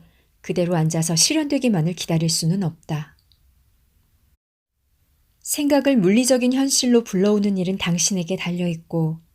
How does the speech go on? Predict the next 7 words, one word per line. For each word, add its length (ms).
그 100
물리적인 640
현실이 680
바로 280
여기 240
존재한다는 760
사실을 680